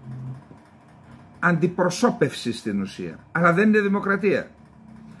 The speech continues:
Δημοκρατία είναι άλλο πράγμα, θα δούμε μετά. Τι κάνουν; Όλοι αυτοί, επειδή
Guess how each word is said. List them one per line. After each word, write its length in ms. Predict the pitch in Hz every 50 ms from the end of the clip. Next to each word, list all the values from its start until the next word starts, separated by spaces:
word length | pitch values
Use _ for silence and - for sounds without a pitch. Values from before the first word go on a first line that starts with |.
| - - - -
Δημοκρατία 680 | - 139 180 180 170 156 - 165 147 147 - 220 226
είναι 160 | 254 247 240 214
άλλο 220 | 214 208 156 123
πράγμα, 260 | - - 170 185 202
θα 120 | 175 170 170
δούμε 200 | 175 180 170 151
μετά. 380 | 143 143 123 - 101 85 - - - - - - - - - _ _ - -
Τι 140 | - 240 -
κάνουν; 460 | - - 196 139 113 101 82 80 80 - - - - - - - - - - - - - _ _ - - - - - - - - - - - - - - - - - - - -
Όλοι 340 | 208 226 254 254 240 226
αυτοί, 360 | 170 147 - - - 90 - - _ _ _ _ _ _ _ _ _ _ _ _ _ _ _ _ _ _ -
επειδή 680 | 139 147 - - 165 147 160 220 240 226 196 180 -